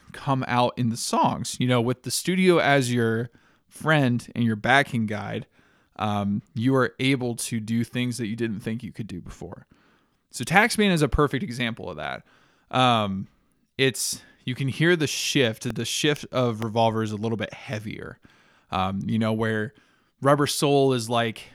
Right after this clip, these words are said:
the light side of, you know, the psychedelic era of the nineteen sixties, mid to late nineteen sixties. Now we have Revolver, which is almost on par with, like, the darker side of the psychedelia era.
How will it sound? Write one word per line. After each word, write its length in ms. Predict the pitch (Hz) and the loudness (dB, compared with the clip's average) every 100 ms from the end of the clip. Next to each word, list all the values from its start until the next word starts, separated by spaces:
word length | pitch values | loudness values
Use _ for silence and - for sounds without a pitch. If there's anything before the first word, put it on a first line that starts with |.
| _ | _
the 120 | 113 120 | -6 -4
light 420 | 113 117 123 123 104 - | 2 2 2 0 -10 -14
side 800 | - - - 120 113 107 104 - - _ | -6 -4 4 4 4 2 -4 -8 -14 _
of, 560 | 123 113 104 101 104 - _ _ _ _ _ _ | -2 0 0 -4 -8 -14 _ _ _ _ _ _
you 120 | 120 | -4
know, 280 | 110 101 98 - | -2 -2 -6 -6
the 240 | 104 104 | -4 -4
psychedelic 640 | 101 127 117 107 107 107 104 | -2 -2 -2 -2 -2 -2 -4
era 460 | 107 107 101 101 | -4 -2 -2 -4
of 160 | - 85 | -4 -8
the 80 | 113 | -6
nineteen 460 | 120 117 - 110 | -6 -6 -6 -6
sixties, 800 | 113 - 147 151 - 117 110 - | -4 -4 -4 -4 -4 -4 -4 -6
mid 180 | - 113 | -4 -4
to 80 | 107 | -4
late 180 | 110 104 | -6 -4
nineteen 320 | 110 117 117 | -4 -4 -6
sixties. 540 | - 175 - 120 110 - - _ _ - | -4 -4 -2 -4 -4 -6 -16 _ _ 2
Now 160 | 120 | 4
we 100 | 143 | 6
have 200 | 135 131 | 4 4
Revolver, 720 | 117 107 120 131 107 107 107 - _ _ | 0 4 8 8 6 -2 -4 -10 _ _
which 120 | 110 | -6
is 120 | 107 | -2
almost 400 | - 139 135 - | 0 0 0 -2
on 220 | 127 120 | -2 -2
par 280 | 110 131 117 | -2 -2 0
with, 200 | 117 113 | -2 -4
like, 160 | 110 110 | -8 -8
the 80 | 107 | -10
darker 500 | 107 107 113 135 127 | -6 -2 -2 -2 -4
side 400 | - 127 131 127 | 2 4 4 0
of 160 | 123 | -6
the 60 | 135 | -8
psychedelia 680 | - 131 131 127 131 127 120 | -2 -2 -2 -2 0 0 2
era. 380 | 131 127 127 | 2 2 0